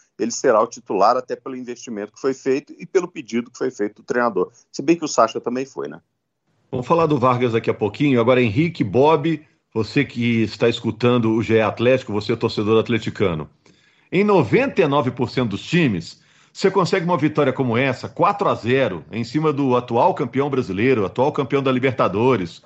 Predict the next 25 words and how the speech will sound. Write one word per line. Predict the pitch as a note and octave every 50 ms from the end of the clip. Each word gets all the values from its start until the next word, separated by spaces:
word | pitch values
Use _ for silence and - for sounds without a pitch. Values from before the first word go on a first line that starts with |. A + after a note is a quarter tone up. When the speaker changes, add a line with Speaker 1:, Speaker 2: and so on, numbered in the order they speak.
| - - - - _
Speaker 2:
candidato | - C3+ C3 A#2+ A#2+ F#2 A#2+ D#3 E3 D#3+ D3
ao | A#2+ G#2
título. | - - E3 E3+ D#3+ - G#2+ F2+ - - _ _ _
Aí | - B2 D3
você | D#3 D3+ - E3+ C#3+
pensa, | - C#3+ B2+ A2+ F#2+ - - G2 E2 - - _ _ _ _
"Ah, | - C3 D3 D3 C3 A#2+
agora | G#2+ G2+ G2+ C#3+ F3+ A3+
o | A#3
treinador | - G#3 A#3 A#3+ A#3+ F#3+ D3 F3 A3+ B3+
achou | G#3 C#3+ - - - A3+ -
o | -
time, | - - F3 F3 E3+ D3 A#2 F#2 - - _ _ _ _
agora | G#2 G#2 G#2+ G2 G#2 D#3 F#3+ B3 B3+
não | B3+
mexe | A#3 A3 A#3 C4 B3 - B3+
mais." | A#3+ G3 F3+ E3+ D#3 C#3 A#2 G2 - - - - _ _ _ _ _ _ _
<laughs> | - - -
O | A#3+ C4
Sampaoli | - - - G3+ G#3+ - - - F3 F3+ F3 F3 F#3 G3 G3 G3 G#3 G3+ - - - _ _ _ _ _ _ _
pensa, | - E3 F3 F#3+ F#3+ - - G3 F3+ D#3+ - _ _ _ _ _ _ _ _
às | - D#3 E3+ E3+ B2+ G#2
vezes, | A2+ D3 E3 E3+ D3+ C#3+ C3
meio | D3+ E3 E3+ F3
diferente. | C3+ D3 C#3 - G3+ F#3 D#3 D3 C#3 C3+ B2 - - F2+ -